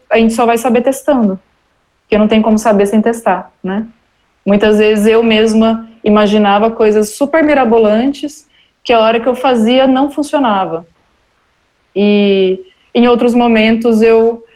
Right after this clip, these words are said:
tinha ideias que só estavam na minha cabeça e que pareciam super, super simples, como a, a ideia da água viva do, do vídeo,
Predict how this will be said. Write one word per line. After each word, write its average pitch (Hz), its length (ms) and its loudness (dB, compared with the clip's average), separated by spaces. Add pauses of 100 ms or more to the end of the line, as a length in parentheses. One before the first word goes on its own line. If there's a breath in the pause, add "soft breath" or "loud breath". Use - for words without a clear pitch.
(180 soft breath)
tinha 247 320 0
ideias 226 540 0
que 226 320 -2
só 240 380 -4
estavam 254 320 -2
na 240 80 0
minha 226 140 -2
cabeça 226 520 -2
e 240 40 -4
que 220 80 -14
pareciam 226 420 -2
super, 269 460 0
super 247 300 -2
simples, 262 800 -2 (420)
como 220 260 2
a, 208 360 0
a 202 80 0
ideia 208 300 2
da 202 100 0
água 202 220 0
viva 208 420 -2
do, 185 480 -2
do 190 120 -4
vídeo, 226 500 -2